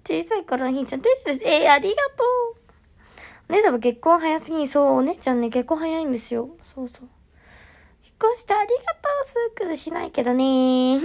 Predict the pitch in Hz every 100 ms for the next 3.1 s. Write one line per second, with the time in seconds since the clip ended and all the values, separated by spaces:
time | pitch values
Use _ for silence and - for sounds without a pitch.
0 | 392 392 392 370 339 349 - _ _ -
1 | - - - - - - 269 277 269 277
2 | 285 285 330 330 302 311 - 339 330 _
3 | 453